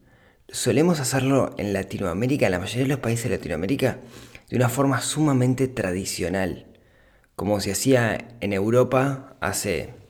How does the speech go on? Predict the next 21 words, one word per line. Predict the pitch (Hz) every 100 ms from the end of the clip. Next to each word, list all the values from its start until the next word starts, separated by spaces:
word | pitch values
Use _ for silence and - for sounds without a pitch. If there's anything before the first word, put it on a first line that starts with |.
| _ _ _ _ _ _ - - -
cientos | - 127 120 113
de | 104 107
años | 113 123 117
y | - -
como | 85 -
se | 92
sigue | 113 90
haciendo. | 95 143 113 - - - - - -
¿A | -
qué | 92
me | 110
refiero? | 95 104 139 131 101 - - - - _
Me | -
refiero | 85 110 101 92
a | - - - - _ _ -
cimentación, | - 95 90 90 90 104 147 143 131 120 117 - - - - _ _
¿no? | 220 117 135 123 76 -
O | -
sea, | 82
un, | 67 60
cimientos, | - 98 110 143 139 120 113 117